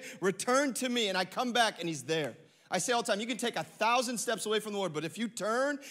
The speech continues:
your heart to him, he's right there. Come on, anybody thankful for that in this house today?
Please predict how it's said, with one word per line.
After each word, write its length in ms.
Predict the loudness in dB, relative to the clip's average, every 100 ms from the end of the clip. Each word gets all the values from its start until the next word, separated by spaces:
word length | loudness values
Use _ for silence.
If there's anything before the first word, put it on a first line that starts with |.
| -2
your 160 | 0
heart 400 | 4 4 4 2
to 180 | -2 2
him, 220 | 4 2 0 -8 -4
he's 200 | -2 0
right 280 | 2 2 2
there. 260 | 0 0 -8 -20 _ _ _ _ _ -2
Come 120 | 0
on, 100 | 0
anybody 260 | 2 2
thankful 440 | 2 2 2 0 -6
for 180 | -4 0
that 160 | 0
in 100 | 0
this 140 | -2 0
house 260 | 0 0
today? 280 | 0 0 -2